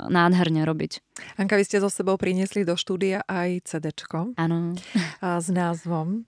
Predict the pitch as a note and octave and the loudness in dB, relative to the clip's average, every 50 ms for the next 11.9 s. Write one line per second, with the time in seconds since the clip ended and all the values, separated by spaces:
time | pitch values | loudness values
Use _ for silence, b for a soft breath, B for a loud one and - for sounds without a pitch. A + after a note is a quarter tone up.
0 | _ _ _ _ - - F3 - F#3 E3+ E4 - F3+ E3+ D#3 D#3 F3 F3+ - E3+ | _ _ _ _ -6 -4 0 2 4 4 6 6 6 6 6 4 6 6 6 6
1 | E3+ D#3 D#3+ E3+ - - F#3+ F3 E3+ D#3+ D#3+ D#3+ E3+ F#3 - - F#3 E3+ E3 - | 6 4 4 2 0 -2 -4 -4 -2 -2 -2 -2 -2 -2 -4 -4 -4 -4 -4 -4
2 | E3+ D#3 D#3+ D3 D#3+ D#3 D#3 E3 E3 G3+ C4 C#4 B B B B B B - F#3+ | -4 -4 -4 -4 -6 -4 -2 0 0 0 -2 -4 B B B B B B -4 -2
3 | F#3+ F#3+ F#3+ F#3+ F#3 - - _ _ - F3 E3+ D#3+ D#3+ D#3+ - - F3 E3+ F3 | 0 0 2 0 0 0 -2 _ _ -4 -2 0 0 -2 -2 -4 -2 0 2 2
4 | F3 F3+ B3+ D4+ E4+ F4 F4+ F#4 - - C4 A#3+ B3 A#3+ A3+ A#3+ A#3+ A#3 A3 A3 | 2 2 0 0 -2 -4 -6 -8 -4 -4 -2 -2 0 0 0 2 2 2 2 2
5 | G#3 - - G#3+ F#3+ G3 F3 E3+ D#3+ D3+ D3+ - - - _ G#3 - - - A#3 | 0 0 0 2 2 2 2 2 0 0 -2 -4 -6 -4 _ -4 -2 0 2 2
6 | A3 G3+ G3+ G3+ F3+ F3 D3 - - - - C3+ C3+ - - D3 D3 D3 - - | 2 4 4 4 2 2 0 -2 -4 -4 -4 -4 -4 -4 -6 -6 -6 -6 -4 -4
7 | D#3+ D#3 D#3 D#3 E3+ F3+ G3 G#3+ - - F#3 - B2 F3+ F#3 - G#3 G3 G#3 G#3 | -2 -2 -2 0 0 0 0 0 -2 -2 -4 -2 -2 -2 -2 -2 0 0 0 0
8 | - - F3+ E3 D#3+ E3+ F3+ F3 F3 F#3+ G3+ A3 A3 A3+ G#3 F3 F3 F#3+ F#3+ D#3 | 0 0 0 0 0 0 0 0 0 2 2 2 2 0 0 -2 0 0 0 0
9 | - - _ _ _ _ _ B B B B B B B B B - - - G#3+ | -2 -6 _ _ _ _ _ B B B B B B B B B -20 -4 0 0
10 | A#3+ A#3 - C4+ A3+ C4 C4 A#3 A#3+ A3 A3 G#3+ G3 F#3+ F#3 F#3+ G3 - A3+ A3 | 2 4 4 4 4 4 4 4 4 2 2 2 2 2 0 0 0 0 -2 -2
11 | - - G#3+ F#3+ - G#3 F3+ F3 E3+ D#3+ D#3+ F#3 A#3 A#3+ G3 D#3+ - - | 0 -2 -2 -2 -2 -2 -2 0 0 0 0 0 0 2 0 0 -2 -4